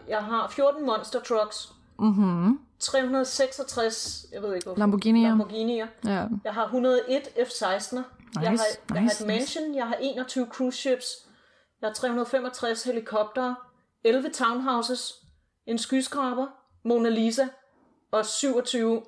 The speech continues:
Speaker 2: nå, kun syvogtyve N F L teams.
Speaker 1: Hmm.
Speaker 2: Og nu, altså, nu er jeg nede på, nu føler jeg mig faktisk fattig, fordi nu har jeg hundrede treogtres millioner seks hundrede femogtyve tusind.
Speaker 1: My
Speaker 2: Så
Speaker 1: God.
Speaker 2: jeg, jeg er ikke længere milliardær, men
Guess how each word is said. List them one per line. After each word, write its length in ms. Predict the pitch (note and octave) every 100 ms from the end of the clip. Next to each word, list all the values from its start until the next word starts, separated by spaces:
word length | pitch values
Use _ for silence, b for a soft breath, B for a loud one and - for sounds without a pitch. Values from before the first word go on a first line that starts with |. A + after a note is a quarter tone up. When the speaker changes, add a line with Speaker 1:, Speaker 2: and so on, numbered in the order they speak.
| -
Speaker 2:
nå, 220 | F#3+ F#3
kun 200 | - G3
syvogtyve 540 | - F#3 E3+ G3 F#3
N 120 | F#3 F3
F 40 |
L 140 | F3
teams. 320 | E3+ F3+ E3+ b b b b b b
Speaker 1:
Hmm. 280 | A3 G3+ G3+ - _ - - -
Speaker 2:
Og 120 | A3+ A3+
nu, 300 | B3 C4+ - - - -
altså, 180 | A3+
nu 180 | A3+ B3
er 60 | C4
jeg 180 | C4 A#3+
nede 300 | A3+ A#3+ B3
på, 320 | A#3+ A3 -
nu 180 | A#3+ A#3+ -
føler 320 | - A3 E3+
jeg 80 | D#3+
mig 100 | D3+
faktisk 400 | F3 E3 F#3+ -
fattig, 360 | D#3+ D#3 F#3 - _
fordi 360 | - F3 F#3 D3+
nu 140 | G#3 G#3+
har 220 | A3+ G3
jeg 120 | F#3+
hundrede 280 | G3 G#3 G#3
treogtres 600 | - A3+ A3 G#3+ F#3 F3+
millioner 480 | G3+ F#3+ F3+ E3+ F#3 - _ _ _ _ _
seks 380 | - - G#3 F3+
hundrede 200 | G3 F3+
femogtyve 400 | F3 D#3 D3 E3+
tusind. 300 | D#3 D3+ D3 - B -
Speaker 1:
My 160 | G#3 G#3+
Speaker 2:
Så 80 | A3+
Speaker 1:
God. 80 | G#3
Speaker 2:
jeg, 100 | - -
jeg 60 | -
er 60 |
ikke 200 | - C4
længere 260 | A#3+ G#3+ A#3
milliardær, 460 | G#3+ G#3 G3+ A3+ G#3 -
men 300 | G#3 G3+